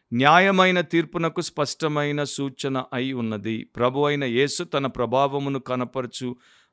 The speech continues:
దూతలతో కూడా పరలోకము నుండి అగ్ని జ్వాలలలో ప్రత్యక్షమై దేవుని నెరుగని వారికిని మన ప్రభు అయిన యేసు సువార్తకు లోబడని వారికిని ప్రతిదండన చేయునప్పుడు మిమ్మును శ్రమపరచు వారికి శ్రమయు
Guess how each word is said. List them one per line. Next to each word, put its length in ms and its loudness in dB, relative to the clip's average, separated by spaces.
దూతలతో 540 2
కూడా 220 2
పరలోకము 600 2
నుండి 340 -2
అగ్ని 340 -2
జ్వాలలలో 800 0
ప్రత్యక్షమై 680 -4
దేవుని 540 -2
నెరుగని 460 0
వారికిని 580 -2
మన 140 4
ప్రభు 300 4
అయిన 140 6
యేసు 320 2
సువార్తకు 640 2
లోబడని 480 2
వారికిని 440 2
ప్రతిదండన 640 -4
చేయునప్పుడు 640 -2
మిమ్మును 440 0
శ్రమపరచు 800 -2
వారికి 500 -2
శ్రమయు 580 -6